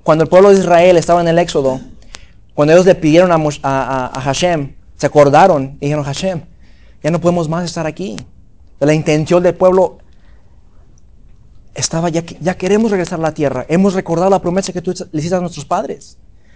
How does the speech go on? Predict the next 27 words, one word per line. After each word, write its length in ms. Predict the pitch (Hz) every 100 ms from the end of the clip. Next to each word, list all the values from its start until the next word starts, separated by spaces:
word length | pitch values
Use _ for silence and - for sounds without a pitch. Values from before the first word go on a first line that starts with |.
| - -
La 80 | 160
intención 420 | 156 156 156 185
del 140 | 165
pueblo, 320 | 165 180 196 -
el 100 | 135
corazón 300 | 147 131 160
estaba 240 | - 151
completamente 500 | 147 135 147 139 135
abierto, 420 | 123 117 - - - - -
con 220 | 131 127
lágrimas. 600 | 147 147 127 104 - - - - - - - _ - - - - - - - - - - - - -
Y 120 | 131
dice, 400 | 135 135 156 147
y 80 | 135
dicen, 380 | 139 147 156 139
dicen 200 | 143 156
los 120 | 139
sabios, 460 | 160 165 143 135 - - - - _ - - -
dice, 180 | 135 143
cuando 200 | 147 135
tú 80 | 180
haces 100 | 180
una, 200 | 185 180 -
una 160 | 165
oración 560 | 170 143 - 165 151 135
con 200 | - 131
lágrimas, 460 | 143 170 185 190